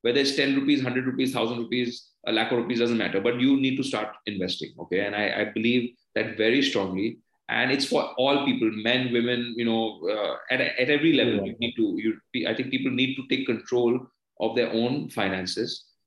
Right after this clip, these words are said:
Speaker 1: Uh, I think, uh, Vaibhav, uh, uh, you know, we started working with him in his earlier organization, and, uh, I think, uh, he's the only guy I think we've stuck with for the last, uh, ten, eleven odd years. And I think there are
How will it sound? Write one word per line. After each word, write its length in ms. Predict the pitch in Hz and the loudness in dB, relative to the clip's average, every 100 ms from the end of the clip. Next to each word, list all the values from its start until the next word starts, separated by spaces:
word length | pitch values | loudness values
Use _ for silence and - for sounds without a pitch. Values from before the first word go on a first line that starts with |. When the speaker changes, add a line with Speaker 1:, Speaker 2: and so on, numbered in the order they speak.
| _ 95 | _ 0
Speaker 1:
Uh, 240 | 98 107 | 0 2
I 120 | 117 117 | 0 2
think, 280 | 147 139 - | 0 0 0
uh, 220 | 117 113 113 | 2 2 2
Vaibhav, 600 | 113 123 127 135 131 123 | 2 2 2 0 0 0
uh, 920 | 113 110 104 - 62 67 _ - 110 | 0 0 0 -4 -8 -16 _ -6 -2
uh, 80 | 113 | 0
you 100 | 113 | 2
know, 80 | |
we 120 | 117 117 | 2 2
started 260 | 117 117 | 2 2
working 240 | 113 131 123 | 2 0 -2
with 140 | 120 | 0
him 340 | 120 117 120 - | 0 0 -2 -6
in 120 | 110 | -2
his 220 | 107 107 | -2 0
earlier 540 | 107 107 113 113 113 - | 0 2 4 4 2 0
organization, 680 | 110 110 110 107 - 117 117 | -2 0 2 2 2 -2 -2
and, 300 | 110 107 104 _ _ _ _ _ _ | -2 -4 -4 _ _ _ _ _ _
uh, 180 | 101 101 | -2 0
I 140 | 104 113 | 2 2
think, 280 | 127 123 - 104 | 2 -2 -2 0
uh, 260 | 107 104 104 - - | 2 0 -2 -10 -10
he's 280 | 113 135 135 | -2 0 2
the 80 | 143 | 4
only 240 | 127 135 | 4 4
guy 220 | 123 120 | 4 2
I 40 | 110 | 2
think 140 | 113 | 0
we've 100 | 120 | -2
stuck 240 | - 117 - | -2 -2 0
with 180 | 110 - | 0 0
for 140 | 110 | -2
the 80 | 104 | 0
last, 360 | 104 101 - | 0 -2 -2
uh, 220 | 101 98 - | 0 0 0
ten, 160 | 101 | 0
eleven 380 | 104 101 98 82 104 | 0 -2 -4 -6 -2
odd 120 | 98 | 2
years. 460 | 110 127 110 - - _ - | 4 4 2 -4 -16 _ -6
And 180 | 120 117 | -2 0
I 120 | 120 | 2
think 340 | 131 131 135 - - | 2 0 -4 -12 -4
there 220 | 123 120 123 | 2 4 4
are 380 | 123 123 123 | 4 2 0